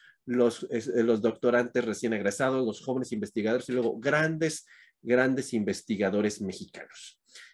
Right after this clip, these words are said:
Entonces, en ese sentido, y, y vuelvo a insistir, es una opinión muy personal de nosotros y con todo respeto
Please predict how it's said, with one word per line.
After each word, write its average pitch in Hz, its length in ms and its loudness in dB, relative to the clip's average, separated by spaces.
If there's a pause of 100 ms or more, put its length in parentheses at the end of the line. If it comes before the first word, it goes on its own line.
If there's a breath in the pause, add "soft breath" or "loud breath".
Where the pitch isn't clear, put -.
Entonces, 214 400 0
en 147 120 2
ese 160 140 -4
sentido, 104 460 0
y, 101 340 -6
y 101 120 -6
vuelvo 120 360 4
a 127 40 4
insistir, 113 440 0
es 110 120 -2
una 107 120 -4
opinión 90 340 -6
muy 139 180 2
personal 117 420 0
de 107 100 -2
nosotros 110 520 -4
y - 80 -10
con 95 260 -6
todo 131 200 2
respeto 107 640 -4